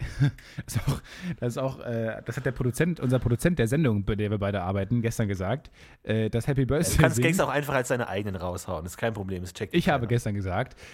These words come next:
Speaker 1: den guten Gag gemacht, dass, ähm, Happy Birthday von einer, von einer netten,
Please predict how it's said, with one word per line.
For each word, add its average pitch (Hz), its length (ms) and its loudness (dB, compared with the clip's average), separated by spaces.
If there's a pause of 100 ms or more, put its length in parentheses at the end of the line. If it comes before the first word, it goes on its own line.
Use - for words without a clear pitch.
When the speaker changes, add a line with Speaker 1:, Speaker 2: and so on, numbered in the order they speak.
(240)
Speaker 1:
den 120 280 2
guten 170 260 0
Gag 127 140 0
gemacht, 110 300 0 (300)
dass, 120 320 -4
ähm, 110 400 -4 (280)
Happy 131 200 2
Birthday 151 440 2 (260)
von 135 260 4
einer, 117 180 0
von 123 140 -2
einer 120 80 0
netten, 185 420 0